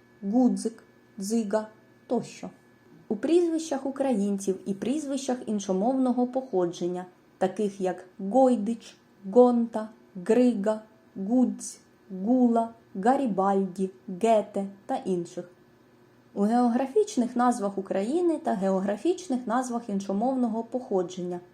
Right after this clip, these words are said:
наприклад, Горгани, "Горонда", Угля, Гренландія, Гібралтар тощо. Виключно літерою "Г" позначаються на письмі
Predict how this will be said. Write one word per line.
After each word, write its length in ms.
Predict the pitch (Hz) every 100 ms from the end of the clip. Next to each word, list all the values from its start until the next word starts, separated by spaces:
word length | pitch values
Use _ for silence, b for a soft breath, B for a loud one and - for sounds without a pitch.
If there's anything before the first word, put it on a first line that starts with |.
| _
наприклад, 640 | 220 247 208 175 - 175 175 - _ _ _ _ _ 208
Горгани, 800 | 320 330 202 175 196 196 190 190 196 - _ _ _ - 190 196
"Горонда", 760 | 311 262 208 202 196 185 185 190 - _ _ -
Угля, 560 | 254 226 190 214 208 - - - 185
Гренландія, 1000 | 214 285 302 233 208 202 196 190 190 190 196 - 190
Гібралтар 800 | 269 262 285 269 254 190 185 185 - _ _ -
тощо. 440 | 196 170 - - - - _ _ _ _
Виключно 600 | 208 240 247 220 214 214
літерою 600 | 208 226 214 196 196 196 190
"Г" 160 | 302 392 392
позначаються 800 | 190 196 196 - 233 208 196 196
на 120 | 185
письмі 440 | 185 190 - 311